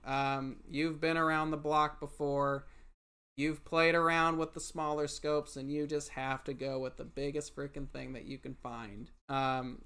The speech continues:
so in this category, this is where I like to call dream scope category.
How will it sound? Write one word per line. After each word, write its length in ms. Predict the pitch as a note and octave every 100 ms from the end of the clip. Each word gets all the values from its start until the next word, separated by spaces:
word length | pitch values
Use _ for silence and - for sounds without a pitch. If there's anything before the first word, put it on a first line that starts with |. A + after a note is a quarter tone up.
| - _ -
so 580 | D3+ C#3+ C#3 C#3 C3+ - - - - -
in 260 | D#3+ F3 D#3+
this 240 | F3 F3+
category, 920 | - F3+ F3 E3 F3 E3+ F3 F3 E3 - - - _ -
this 140 | D#3+
is 160 | F3 D#3+
where 200 | E3 D3+
I 40 |
like 180 | D#3 D#3
to 60 | D#3
call 220 | D#3+ D3
dream 460 | A#2+ B2+ C#3+ D#3 D#3
scope 460 | - D#3+ D#3 D3+
category. 800 | - D#3+ D#3+ D#3+ D#3 D#3 D#3 D3+